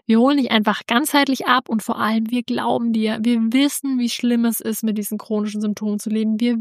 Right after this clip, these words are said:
wissen, wie über alles einfach wie so ein grauer Schleier liegt. Wir wissen, wie schwer es ist, damit zu arbeiten. Wir wissen, wie hoffnungslos die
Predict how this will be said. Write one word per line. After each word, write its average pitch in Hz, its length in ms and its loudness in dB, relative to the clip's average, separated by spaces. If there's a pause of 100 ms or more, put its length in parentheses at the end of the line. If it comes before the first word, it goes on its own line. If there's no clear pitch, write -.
(120)
wissen, 247 440 2
wie 226 60 4
über 214 260 -2
alles 220 340 0
einfach 214 280 -4
wie 220 100 2
so 226 120 0
ein 220 80 -2 (460)
grauer 233 440 2
Schleier 220 580 2
liegt. 214 320 0 (320)
Wir 226 300 2
wissen, 247 420 2
wie 220 80 2
schwer 220 460 0
es 226 100 -2
ist, - 180 -4
damit 220 280 0
zu - 160 -8
arbeiten. 226 580 -2
Wir 220 140 2
wissen, 240 760 0
wie 220 200 0
hoffnungslos 233 1000 0
die 214 360 -2